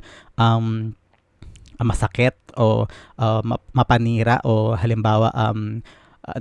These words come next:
naapektuhan ka ng mga sinabi o ng pag-aaway na ito. But with the Five of Swords, you are winning that battle. You are winning that,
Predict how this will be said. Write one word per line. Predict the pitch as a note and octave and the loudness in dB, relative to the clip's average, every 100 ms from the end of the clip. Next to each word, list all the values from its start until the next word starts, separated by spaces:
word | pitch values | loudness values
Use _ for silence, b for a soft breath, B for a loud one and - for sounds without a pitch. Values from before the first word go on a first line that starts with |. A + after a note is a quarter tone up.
| - | -2
naapektuhan | C3 B2 C3 - A#2 B2 A#2 | 0 2 0 2 2 2 0
ka | - | 0
ng | B2 A#2+ | 0 0
mga | A#2 A2+ | 0 -2
sinabi | - A2+ G#2 G#2 | -4 -4 -4 -4
o | B2 | -4
ng | G#2+ G#2 | -4 -4
pag-aaway | - A2 A2+ G#2 G#2+ | -2 -2 0 0 0
na | A2 | -4
ito. | G#2 A2 A#2 A#2 b b B2+ | -6 -6 -8 -8 b b -2
But | C3 - - _ | 0 -2 -10 _
with | C#3 C3+ C3 | 2 4 2
the | |
Five | - C#3 C3+ | 4 4 6
of | A#2+ | 2
Swords, | - D3+ D#3+ - D3+ | 0 4 4 2 2
you | C#3 | 4
are | C3+ | 6
winning | B2+ C#3+ C#3+ B2+ | 4 4 2 2
that | A#2+ A2 | 0 0
battle. | A2 A2+ G#2 G#2+ | -2 0 -4 -2
You | B2 | 0
are | A#2+ | 2
winning | A#2+ B2 B2 A#2 | 2 0 0 0
that, | A#2 A2 | 0 0